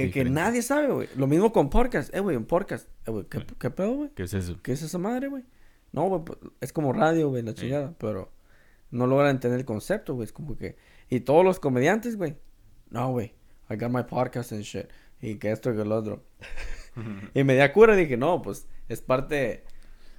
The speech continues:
Speaker 2: Eh, es uno, es, es, es parte del mismo, del mismo árbol.
Speaker 1: Sí.
Speaker 2: Comediante.
Speaker 1: Viene un, ey.
Speaker 2: Viene de la misma raíz.
Speaker 1: Comediante, quiero mi podcast, o
Speaker 2: Sí.
Speaker 1: quiero un podcast.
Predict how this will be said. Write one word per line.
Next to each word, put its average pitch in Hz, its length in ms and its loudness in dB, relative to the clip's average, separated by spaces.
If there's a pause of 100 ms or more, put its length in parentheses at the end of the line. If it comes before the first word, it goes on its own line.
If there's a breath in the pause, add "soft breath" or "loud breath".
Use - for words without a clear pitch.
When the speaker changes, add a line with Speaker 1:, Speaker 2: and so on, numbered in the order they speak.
(380 soft breath)
Speaker 2:
Eh, 117 320 6
es 117 100 2
uno, 147 280 2
es, 120 300 -4
es, 110 180 -8
es 113 180 -12
parte 131 300 -4
del 113 180 -4
mismo, 107 560 -8 (260)
del 92 160 -12
mismo 120 380 2
árbol. 107 440 4 (680 loud breath)
Speaker 1:
Sí. 156 300 2
Speaker 2:
Comediante. 104 840 -4
Speaker 1:
Viene 127 200 4
un, 135 100 0
ey. 123 240 2 (300)
Speaker 2:
Viene 117 220 -2
de 127 60 0
la 113 80 0
misma 123 280 0
raíz. 104 460 2
Speaker 1:
Comediante, 185 840 2
quiero 135 180 2
mi 131 80 2
podcast, 113 540 -2
o 101 200 -2
Speaker 2:
Sí. 85 80 -8
Speaker 1:
quiero 113 140 -2
un 113 80 -6
podcast. - 460 -6